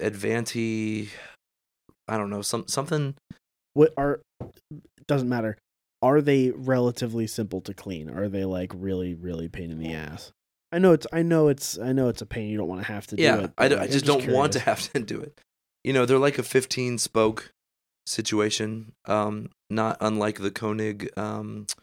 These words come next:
Speaker 2: Heliums?
Speaker 1: Heliums.
Speaker 2: Oh, yeah, that would be a pain in the
Speaker 1: Right.
Speaker 2: butt.
Speaker 1: Yeah, and they're not, you know, there's not a lot of space between the brake, 'cause they're only fifteens. There's not a lot of space between the rotors and the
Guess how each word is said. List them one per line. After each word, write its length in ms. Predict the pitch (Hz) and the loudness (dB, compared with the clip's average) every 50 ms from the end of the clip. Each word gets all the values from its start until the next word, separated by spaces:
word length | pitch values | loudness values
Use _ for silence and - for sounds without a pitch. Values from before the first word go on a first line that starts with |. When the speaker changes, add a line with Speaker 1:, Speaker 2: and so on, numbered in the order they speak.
| _ _ - | _ _ -6
Speaker 2:
Heliums? 480 | - 113 113 113 117 120 123 123 - - | -2 2 2 4 4 2 0 -2 -6 -2
Speaker 1:
Heliums. 560 | 117 113 104 98 101 101 104 107 110 - - - | 0 2 2 2 0 -2 -4 -6 -6 -8 -8 -8
Speaker 2:
Oh, 540 | 92 95 95 98 95 95 95 95 95 92 | -6 -4 -4 -2 -2 -2 0 0 0 0
yeah, 200 | 95 98 95 90 | 0 -2 -2 -2
that 120 | 87 95 85 | -2 0 0
would 140 | 87 87 82 | 0 0 -2
be 140 | 85 85 | -4 -4
a 80 | 82 82 - _ - | -4 -6 -8 _ -12
pain 160 | - 82 90 | -10 -8 -4
in 60 | 95 | 2
the 60 | 120 | 2
Speaker 1:
Right. 200 | 120 90 85 78 | 4 4 2 0
Speaker 2:
butt. 200 | - 92 90 - - _ _ _ _ _ - | -2 -4 -4 -6 -8 _ _ _ _ _ -6
Speaker 1:
Yeah, 260 | 113 117 107 - - - - - _ _ _ _ | -4 -4 -4 -6 -8 -14 -18 -20 _ _ _ _
and 160 | - 117 117 | -2 0 2
they're 100 | 117 120 | 2 2
not, 340 | 120 120 120 120 120 - - | 2 2 0 0 -2 -2 -2
you 160 | - 113 123 | 0 0 2
know, 100 | 117 117 | 2 2
there's 160 | 110 113 110 120 | 2 0 0 -2
not 140 | 131 123 | -2 -2
a 20 | 110 | 0
lot 180 | 113 117 123 | 0 0 0
of 60 | 120 113 | 0 -2
space 300 | - - 113 113 104 - | -2 -2 -2 -4 -4 -4
between 320 | - 98 - 104 101 104 | -8 -6 -4 -4 -4 -2
the 60 | 104 | -4
brake, 320 | 95 - 98 104 104 - - | -4 -4 -4 -4 -4 -4 -4
'cause 160 | - 127 110 | -4 0 2
they're 100 | 123 123 | 2 2
only 140 | 135 135 117 | 2 2 0
fifteens. 720 | - 107 101 - - 120 117 104 104 104 107 - - - _ _ _ _ _ _ _ _ _ _ - | -2 -4 -4 -2 -4 -4 -4 -4 -4 -6 -8 -10 -12 -14 _ _ _ _ _ _ _ _ _ _ -6
There's 140 | - 107 107 | -6 -4 -2
not 140 | 113 117 | 0 0
a 40 | 113 | 0
lot 220 | 107 110 113 123 117 | 0 0 0 0 0
of 60 | - | -2
space 260 | - - 110 107 - | -4 -4 -6 -6 -6
between 380 | - 98 - - 101 104 104 104 | -8 -10 -10 -8 -6 -6 -6 -6
the 80 | 101 | -6
rotors 440 | 95 101 107 107 110 107 104 104 101 | -4 -2 -2 0 0 -2 -4 -6 -6
and 180 | 107 107 107 110 | -8 -8 -8 -10
the 220 | 110 110 107 101 | -10 -12 -12 -16